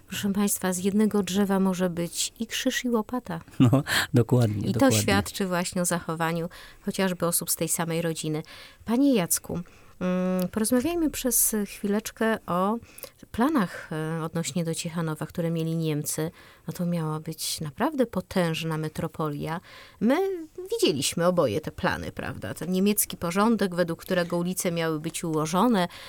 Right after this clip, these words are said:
Speaker 1: ta Wenecja Północy w dorzeczu Łydyni, to lotnisko będące w Ciechanowie. Plany były, no, potężne, można powiedzieć. Ciechanów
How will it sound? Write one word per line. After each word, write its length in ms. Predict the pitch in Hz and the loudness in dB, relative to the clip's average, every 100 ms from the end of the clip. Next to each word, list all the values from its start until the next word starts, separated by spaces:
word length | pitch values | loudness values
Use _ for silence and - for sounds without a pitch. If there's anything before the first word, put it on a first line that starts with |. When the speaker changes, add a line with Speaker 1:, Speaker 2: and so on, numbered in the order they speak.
| - - | -10 -4
Speaker 1:
ta 140 | 196 170 | -2 2
Wenecja 500 | 190 202 220 - 220 | 4 4 4 2 2
Północy 920 | 226 226 214 247 - - 208 196 185 | 4 4 4 4 2 0 2 2 0
w 60 | 180 | 2
dorzeczu 540 | 214 196 233 - 208 | 4 4 2 4 4
Łydyni, 600 | 196 180 226 220 185 185 - - - - | 4 4 4 4 2 -2 -6 -18 -18 -4
to 120 | - 196 | 2 2
lotnisko 800 | 202 - 233 277 - 220 196 | 2 4 4 4 2 4 4
będące 540 | 185 170 196 202 190 196 | 2 2 4 4 4 0
w 40 | |
Ciechanowie. 600 | - 190 190 185 175 185 190 - - - | 0 0 2 2 4 2 2 -6 -16 -16
Plany 340 | - 160 196 233 | -4 0 2 4
były, 360 | 269 269 311 285 247 | 4 4 2 0 0
no, 140 | 262 | 0
potężne, 640 | - - 370 370 220 165 165 | -2 -4 -2 0 -2 -2 -6
można 300 | 151 156 156 | -6 -8 -6
powiedzieć. 460 | 165 160 - - - | -8 -8 -10 -12 -6
Ciechanów 640 | - 202 180 190 269 | -6 0 0 2 0